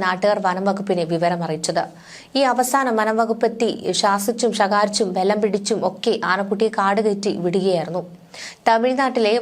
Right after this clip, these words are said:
വാൽപ്പാറയിൽ വിശന്നു വലഞ്ഞ ആനക്കുട്ടി നേരെ കയറി വന്നതും സ്കൂളിലേക്കായിരുന്നു. സ്കൂളിലെ അരിപ്പുരയിലും കഞ്ഞിപ്പുരയിലും ഒക്കെ ആനക്കുട്ടി തീറ്റ തേടി നടന്നു. ഒന്നും തിന്നാൻ കിട്ടാതെ വന്നതോടെ സ്കൂൾ ഓഫീസിൽ കയറി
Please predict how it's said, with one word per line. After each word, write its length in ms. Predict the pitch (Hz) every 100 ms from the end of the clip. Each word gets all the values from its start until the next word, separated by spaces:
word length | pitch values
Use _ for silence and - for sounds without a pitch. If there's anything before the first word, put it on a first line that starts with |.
| 202
വാൽപ്പാറയിൽ 580 | 202 214 226 240 233 175
വിശന്നു 300 | 196 214 226 226
വലഞ്ഞ 240 | 214 208 185
ആനക്കുട്ടി 380 | 196 196 208 214 196
നേരെ 200 | 196 226 220
കയറി 240 | 196 202 196
വന്നതും 320 | 185 202 - - - -
സ്കൂളിലേക്കായിരുന്നു. 840 | - 196 190 196 196 190 156 165 180 - - - - -
സ്കൂളിലെ 480 | - 311 330 311 302 233
അരിപ്പുരയിലും 640 | 214 233 233 254 233 190 170 214
കഞ്ഞിപ്പുരയിലും 640 | 202 208 220 220 220 214 202
ഒക്കെ 220 | 202 247 - 185
ആനക്കുട്ടി 360 | 190 202 196 202
തീറ്റ 200 | 190 190 202
തേടി 200 | 185 175 170
നടന്നു. 220 | 160 180 - - - - 190
ഒന്നും 280 | 196 220 226
തിന്നാൻ 260 | 214 202 202
കിട്ടാതെ 300 | 196 202 196 196
വന്നതോടെ 360 | 185 190 196 165 - - -
സ്കൂൾ 260 | - 208 208
ഓഫീസിൽ 300 | 190 214 202 220
കയറി 200 | 196 190